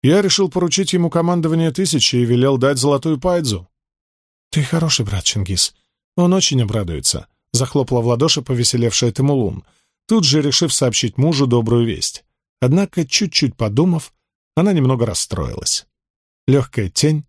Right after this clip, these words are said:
скользнула по её лицу. "Ты считаешь, что он достоин этого назначения, или сделал это только ради меня?" Перемена в настроении сестры застигла Чингиса врасплох.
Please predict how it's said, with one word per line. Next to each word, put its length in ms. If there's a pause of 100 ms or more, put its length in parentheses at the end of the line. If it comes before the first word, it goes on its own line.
скользнула 600
по 100
её 340
лицу. 520 (1080)
"Ты 100
считаешь, 640 (420)
что 200
он 120
достоин 500
этого 200
назначения, 720 (220)
или 280
сделал 520
это 180
только 400
ради 260
меня?" 360 (1120)
Перемена 360
в 80
настроении 520
сестры 540 (240)
застигла 640
Чингиса 500
врасплох. 580